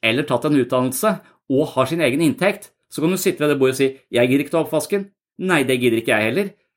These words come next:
«Ja, men da går jeg», sier, sier, eh, kona, og så gjør hun det. Og i tre av fire tilfeller så er det dama som går. Og mannen sitter litt sånn, skjønte ikke helt hva som skjedde. <laughs> «Jeg trodde vi hadde det bra.» <laughs>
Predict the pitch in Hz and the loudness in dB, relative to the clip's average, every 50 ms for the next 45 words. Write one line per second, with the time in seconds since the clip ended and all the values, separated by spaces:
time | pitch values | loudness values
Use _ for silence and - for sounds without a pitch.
0 | _ _ _ _ _ _ _ _ - 185 180 156 147 127 120 101 92 110 156 214 | _ _ _ _ _ _ _ _ -2 -2 2 2 2 2 2 2 0 2 2 0
1 | 208 - 233 226 214 160 170 175 170 - 196 180 180 175 175 170 170 165 156 123 | 0 -2 -2 -2 -2 -2 -4 -6 -4 -4 -2 -2 0 0 2 2 2 2 0 0
2 | 156 160 165 160 - 185 147 127 139 156 - - - 180 170 175 170 131 123 151 | -2 -2 -2 -2 -2 -2 -2 0 0 -2 -2 -4 -6 -4 2 2 4 4 4 4
3 | 302 302 226 190 131 - - _ _ _ _ _ _ _ _ _ _ _ - 160 | 2 2 2 0 0 -2 -4 _ _ _ _ _ _ _ _ _ _ _ 0 0
4 | 180 196 - - - 156 151 170 208 - - 170 165 - - 202 156 131 135 147 | 0 0 0 -6 -4 0 0 0 0 0 -2 -4 -6 -4 -6 -2 0 0 0 0
5 | - 180 131 101 - - 123 - 160 170 - - - - - 101 95 101 123 175 | 0 -2 -2 0 -2 -2 -2 0 -2 -4 -2 -4 -6 -4 -4 -4 -2 0 -2 0
6 | 180 190 143 110 110 117 123 185 190 165 190 226 240 - - _ _ _ _ _ | 0 0 0 0 -2 -4 -4 -4 -2 -2 -2 -2 -4 -6 -12 _ _ _ _ _
7 | _ _ _ _ _ _ _ _ _ _ _ _ _ _ _ _ _ _ _ - | _ _ _ _ _ _ _ _ _ _ _ _ _ _ _ _ _ _ _ 0
8 | 185 190 170 139 143 180 185 - 175 165 - 180 170 170 170 165 165 _ _ - | 2 4 4 2 2 0 0 -2 -4 -2 -2 -2 0 0 -4 -4 -4 _ _ -14
9 | - - 202 160 - 151 170 180 - - 156 - 175 170 127 - - 190 147 131 | -6 -4 -4 -4 -4 -4 -4 -4 -4 -4 -6 -4 -4 -4 -4 -2 -4 -4 -4 -4
10 | 117 175 202 214 - _ _ - - - - 160 - 311 339 - - 185 180 - | -6 -8 -10 -10 -12 _ _ -14 -8 -6 -6 -4 -6 -8 -12 -6 -4 -4 -2 0
11 | 190 185 143 135 151 175 196 196 - 139 143 147 143 139 147 151 - - - - | 2 2 2 2 2 2 2 2 0 0 -2 0 2 2 2 2 0 -2 -6 -12
12 | - - - - - - - - - - - - - - - - - - - - | -14 -16 -14 -6 -6 -6 -6 -6 -10 -10 -20 -20 -20 -20 -18 -8 -4 0 0 0